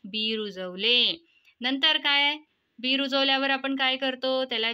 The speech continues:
छान पाणी घालतो. मग दोन नंबरला काय लिहायचं? पाणी घातले.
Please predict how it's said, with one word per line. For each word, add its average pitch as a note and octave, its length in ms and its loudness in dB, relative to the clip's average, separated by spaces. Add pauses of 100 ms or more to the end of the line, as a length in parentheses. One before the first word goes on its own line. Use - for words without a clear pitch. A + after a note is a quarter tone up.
छान G#3+ 260 -10
पाणी G3+ 460 -4
घालतो. F3+ 500 -8 (600)
मग G#3 80 -12
दोन G#3 200 -10
नंबरला G3+ 460 -8
काय G3+ 220 0
लिहायचं? G3+ 500 -2
पाणी G3+ 500 -6
घातले. F#3+ 760 0